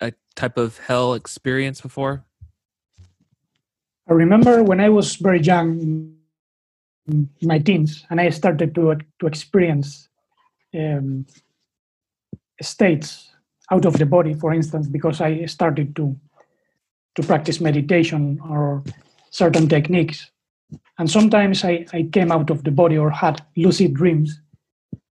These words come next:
Speaker 2: in which I met entities, uh, beings. I'd say they, they were demons, demonic entities that, um, fought,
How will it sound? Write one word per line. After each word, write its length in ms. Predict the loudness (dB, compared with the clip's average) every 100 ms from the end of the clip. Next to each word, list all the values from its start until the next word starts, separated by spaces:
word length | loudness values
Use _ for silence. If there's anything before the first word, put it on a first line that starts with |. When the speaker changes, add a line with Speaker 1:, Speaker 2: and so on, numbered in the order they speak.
| _ _
Speaker 2:
in 100 | 2
which 180 | 2 4
I 100 | 2
met 360 | 4 0 0 -10 _ -20 _ _ _ _ _ _ _
entities, 640 | 2 4 4 2 -2 -8 -8
uh, 160 | -2 2
beings. 560 | 4 4 2 -4 -10 -18 _ _ _ _ _ _ -4
I'd 120 | -2 2
say 180 | 2
they, 180 | 4 2
they 120 | 4
were 200 | 4 4
demons, 500 | 4 2 2 2 -2
demonic 920 | -6 -10 -10 -4 0 2 0 -2 -12 _ -2
entities 420 | 0 2 0 -4 _ _ _ _ _ _ _ _ _ _ _ _ _ _ _
that, 320 | 0 0 0 -10 -6
um, 560 | -4 -2 0 0 0 -4 _ _ _ _ _ _ _ _
fought, 400 | -2 0 0